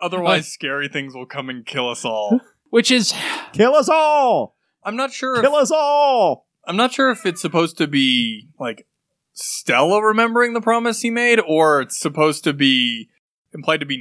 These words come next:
Speaker 1: Neo. I think it's supposed to be Neo
Speaker 3: I
Speaker 1: actually
Speaker 3: think so,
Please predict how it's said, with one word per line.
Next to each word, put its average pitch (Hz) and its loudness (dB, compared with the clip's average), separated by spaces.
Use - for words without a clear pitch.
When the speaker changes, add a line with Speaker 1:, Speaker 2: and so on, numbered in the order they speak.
Speaker 1:
Neo. 151 -2
I 156 0
think 254 -8
it's 294 -8
supposed 180 -4
to 196 -6
be 170 -4
Neo 151 -4
Speaker 3:
I 135 0
Speaker 1:
actually 156 4
Speaker 3:
think 135 2
so, 151 2